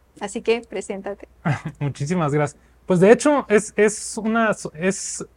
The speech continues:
Speaker 2: es un área de incomodidad para mí el presentarme, porque a mí se me educó de que uno no se echa flores, uno tiene que ser modesto. Entonces, y mi mamá fue tan, mis papás fueron, eh,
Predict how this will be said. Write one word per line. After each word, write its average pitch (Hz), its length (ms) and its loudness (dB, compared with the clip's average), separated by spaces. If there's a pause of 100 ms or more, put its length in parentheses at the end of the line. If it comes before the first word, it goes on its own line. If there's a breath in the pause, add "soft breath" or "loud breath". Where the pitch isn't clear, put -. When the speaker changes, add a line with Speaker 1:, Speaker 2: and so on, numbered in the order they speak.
Speaker 2:
es 196 180 0
un 233 140 4
área 233 200 4
de 214 60 4
incomodidad 156 560 0
para 151 220 2
mí 160 320 -2 (440 soft breath)
el 143 200 -4
presentarme, 151 760 0 (760)
porque 165 480 4
a 165 80 -2
mí 185 160 4
se - 80 0
me 226 120 4
educó 180 520 4 (240)
de 151 200 0
que 135 500 2 (380)
uno 180 200 2
no 175 160 2
se 170 140 -4
echa 165 200 0
flores, 135 600 -4 (100)
uno 170 200 0
tiene 175 200 2
que 147 60 -2
ser 156 180 0
modesto. 139 580 -2 (540)
Entonces, 202 480 2
y 170 120 0
mi 160 140 2
mamá 160 300 2
fue 220 280 2
tan, 175 300 -2
mis 151 180 0
papás 180 420 -2
fueron, 165 560 0
eh, 123 520 -2